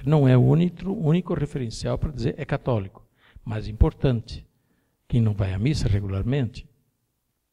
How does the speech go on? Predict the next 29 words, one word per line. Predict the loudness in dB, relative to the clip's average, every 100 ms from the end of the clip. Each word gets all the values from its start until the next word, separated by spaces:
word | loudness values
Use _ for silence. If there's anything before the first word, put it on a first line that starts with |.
| _
vai | -6 -6 -6
se | -6 -4
desligando, | -4 -4 -6 -4 -4 -4
vai | -4 -2
se | -2
distanciando, | -4 0 0 0 0 0 -2 -4
não | -2 0 -2
se | -2
instrui | -4 -2 0 0
na | -2
fé, | -6 -6 -4
não | -2 -2
se | 0 -2
insere | -2 0 0
na | 0
vida | -2 0
da | -2
igreja. | -2 -4 -4
Pouco | -4 0
a | 0
pouco | 0 -2 -4
é |
católico | -6 -4 0 0 -2 -2
que |
não | 0 2
é |
mais | 2 0
católico. | -2 -2 -2 -2 -6 -18 _ _ _ _ _ _ _ _ _ _ -10
Ora, | -2 0 0 -6